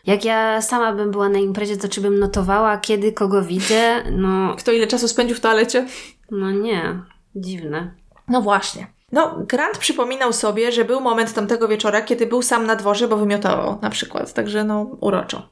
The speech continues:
Speaker 2: Podchodzi do testu poligrafem dwa razy, dlatego że pierwsza próba była jakaś taka nieudana, tam chyba nie było żadnego konkretnego wyniku, no ale już przy tej drugiej próbie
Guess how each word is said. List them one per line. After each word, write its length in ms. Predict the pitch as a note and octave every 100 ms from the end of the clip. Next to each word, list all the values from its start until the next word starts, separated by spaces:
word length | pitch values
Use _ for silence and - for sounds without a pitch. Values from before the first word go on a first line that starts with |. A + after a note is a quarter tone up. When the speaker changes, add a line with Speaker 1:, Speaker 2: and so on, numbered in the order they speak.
| _
Speaker 2:
Podchodzi 420 | C#4+ D4 F4 E4
do 120 | C#4+
testu 280 | B3+ C4 C4
poligrafem 540 | C4+ A#3 A3 A3+ C4 A3+
dwa 200 | A3 A#3
razy, 260 | A3+ A#3
dlatego 320 | A#3 G#3 A#3+
że 80 | A3
pierwsza 300 | G#3+ A#3 A3+
próba 300 | A#3 G#3+ A3
była 160 | G#3+ G#3
jakaś 220 | G3+ G#3
taka 160 | - G3+
nieudana, 540 | G3+ G3 G3+ G3+ G3
tam 180 | G3 F#3
chyba 160 | G3
nie 120 | F#3+ F#3+
było 260 | F#3+ F#3+
żadnego 520 | F#3 F#3+ F#3+ F#3 F#3+
konkretnego 560 | F#3 G3+ G3 G#3 G#3 G#3
wyniku, 500 | G3 F3+ F3 - D4
no 100 | D#4
ale 160 | C#4 A#3+
już 120 | A#3+
przy 140 | -
tej 140 | A#3 A3
drugiej 380 | A3 G#3+ A3
próbie 600 | G#3+ G#3 G3 G3+ G3 G3+